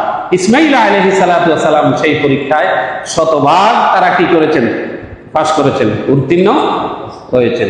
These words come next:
মাশাআল্লাহ। এবং আমরা যাতে ওনাদের পরবর্তী সন্তান হিসেবে সেভাবে শতভাগ উত্তীর্ণ হতে পারি, সবাই বলি আমিন। মুহতারাম হাজরিন, কোরবানির পশু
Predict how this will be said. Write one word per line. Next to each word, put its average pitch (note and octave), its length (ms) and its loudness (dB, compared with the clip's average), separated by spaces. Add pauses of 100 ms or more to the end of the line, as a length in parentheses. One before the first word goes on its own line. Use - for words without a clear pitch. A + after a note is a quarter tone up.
(140)
মাশাআল্লাহ। A#2+ 500 0
এবং D#3 220 2
আমরা E3+ 240 2
যাতে A3 240 2
ওনাদের F3+ 280 2 (340)
পরবর্তী F3+ 400 2
সন্তান G3 340 0
হিসেবে F3+ 280 2
সেভাবে E3+ 300 2
শতভাগ D#3+ 420 0
উত্তীর্ণ C3+ 280 0
হতে B2 160 0
পারি, A2 180 0 (680)
সবাই D#3+ 220 0
বলি F3 180 2
আমিন। C#3+ 280 0 (2750)
মুহতারাম A#3+ 480 4
হাজরিন, G3 760 2 (1120)
কোরবানির C4 760 2
পশু F#3 680 2